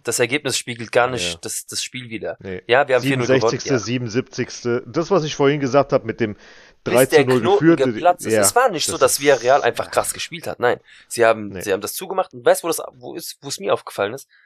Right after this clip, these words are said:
Speaker 1: Weißt du noch,
Speaker 2: Hm.
Speaker 1: das Spiel gegen Vlasnia, wo
Speaker 2: Ja.
Speaker 1: wir es einfach nicht geschafft haben, diesen Ball ins Tor zu kriegen?
Speaker 2: Ja, ja. Aber gegen zehn verteidigende
Speaker 1: Ja, natürlich,
Speaker 2: die waren
Speaker 1: aber
Speaker 2: ja, die standen ja komplett hinten
Speaker 1: da
Speaker 2: drin,
Speaker 1: fällt
Speaker 2: also
Speaker 1: mir
Speaker 2: komplett
Speaker 1: auf,
Speaker 2: mit allen.
Speaker 1: sobald wir eine Mannschaft haben,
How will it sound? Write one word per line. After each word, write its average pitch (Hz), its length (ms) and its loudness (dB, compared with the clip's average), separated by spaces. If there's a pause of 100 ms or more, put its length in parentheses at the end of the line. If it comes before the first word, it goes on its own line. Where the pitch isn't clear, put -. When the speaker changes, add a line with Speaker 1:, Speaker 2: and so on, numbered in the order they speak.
(180)
Speaker 1:
Weißt - 200 0
du 175 40 0
noch, 165 60 -4
Speaker 2:
Hm. 180 40 -14
Speaker 1:
das - 80 -10
Spiel - 160 -12
gegen 131 200 -10
Vlasnia, 123 640 -2 (840)
wo 95 80 -10
Speaker 2:
Ja. 95 80 -2
Speaker 1:
wir 92 60 0
es - 100 -4
einfach 101 320 -6
nicht 175 340 -8
geschafft - 420 -2
haben, 107 320 -8 (460)
diesen 104 240 -8
Ball 165 160 2
ins 180 140 -10
Tor - 180 -8
zu - 120 -14
kriegen? 95 340 -16 (420)
Speaker 2:
Ja, 82 220 -12
ja. 82 260 -12
Aber 101 180 -2
gegen 104 260 -6
zehn 117 240 -2
verteidigende 101 680 -4 (240)
Speaker 1:
Ja, 170 320 0
natürlich, 120 460 -6
Speaker 2:
die - 60 -2
waren 107 160 6
Speaker 1:
aber 123 60 6
Speaker 2:
ja, 120 140 6
die 107 200 -6
standen 131 240 -2
ja 131 80 2
komplett 123 460 -2
hinten 107 240 -12
Speaker 1:
da - 80 0
Speaker 2:
drin, 135 100 8
Speaker 1:
fällt 190 200 4
Speaker 2:
also 196 120 2
Speaker 1:
mir 147 60 6
Speaker 2:
komplett 147 240 4
Speaker 1:
auf, - 60 -18
Speaker 2:
mit 113 120 -8
allen. 110 140 4
Speaker 1:
sobald 165 320 2
wir 180 60 -6
eine 156 100 -4
Mannschaft 170 420 -2
haben, 180 340 -2